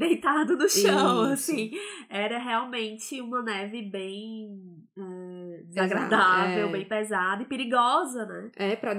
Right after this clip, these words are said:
Speaker 2: pra, até pra doença, né? Ficar ali.
Speaker 1: Isso.
Speaker 2: Então, assim, o fato de, de alguém estar andando a esmo era assustador também por conta disso, né?
Speaker 1: E porque
Speaker 2: Porque
Speaker 1: ela não tava vestida apropria-,
Speaker 2: Isso.
Speaker 1: apropriadamente, né? Ela tava com um vestido preto qualquer,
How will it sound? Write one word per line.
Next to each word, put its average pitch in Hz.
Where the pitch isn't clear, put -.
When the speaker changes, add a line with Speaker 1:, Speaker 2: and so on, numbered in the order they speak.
Speaker 2:
pra, 202
até 233
pra 254
doença, 233
né? 185
Ficar 208
ali. 175
Speaker 1:
Isso. 190
Speaker 2:
Então, 233
assim, 254
o 220
fato 285
de, 247
de 214
alguém 202
estar 208
andando 196
a 175
esmo 208
era 247
assustador 226
também 247
por 294
conta 294
disso, 254
né? 190
Speaker 1:
E 277
porque 233
Speaker 2:
Porque 269
Speaker 1:
ela 254
não 240
tava 254
vestida 247
apropria-, 233
Speaker 2:
Isso. 247
Speaker 1:
apropriadamente, 226
né? 175
Ela 190
tava 196
com 240
um 254
vestido 302
preto 277
qualquer, 254